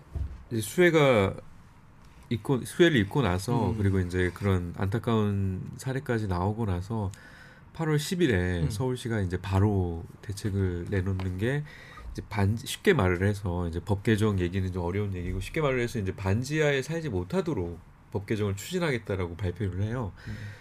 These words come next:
Speaker 1: 그리고 그 다음 날 또 발표하는 게 십 년, 이십 년의 유예 기간을 주고, 왜냐면
Speaker 2: 음.
Speaker 1: 강제로 지금 당장 나가라고 할 수는
Speaker 2: 그렇죠,
Speaker 1: 없으니까.
Speaker 2: 그렇죠.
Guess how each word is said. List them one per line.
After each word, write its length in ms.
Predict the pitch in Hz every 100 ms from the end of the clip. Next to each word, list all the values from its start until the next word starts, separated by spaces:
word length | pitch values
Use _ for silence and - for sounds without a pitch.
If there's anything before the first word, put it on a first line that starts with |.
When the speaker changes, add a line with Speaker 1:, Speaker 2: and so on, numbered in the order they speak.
| - -
Speaker 1:
그리고 480 | - 107 104 127 143
그 100 | 131
다음 280 | 101 110 135
날 220 | 135 123
또 80 | 117
발표하는 580 | 101 92 113 104 95 95
게 220 | 131 147 - - - - -
십 200 | - 196
년, 240 | 208 180
이십 260 | 98 110 139
년의 600 | 135 123 113 - 110 95
유예 220 | 98 151
기간을 360 | 143 120 104 95
주고, 380 | - 90 92 82
왜냐면 240 | 95 98
Speaker 2:
음. 20 |
Speaker 1:
강제로 320 | 107 117 147
지금 220 | 139 113 104
당장 260 | 95 95
나가라고 400 | 87 85 95 95
할 80 | 98
수는 220 | 101 98
Speaker 2:
그렇죠, 180 | - 101
Speaker 1:
없으니까. 180 | 85 98
Speaker 2:
그렇죠. 200 | 92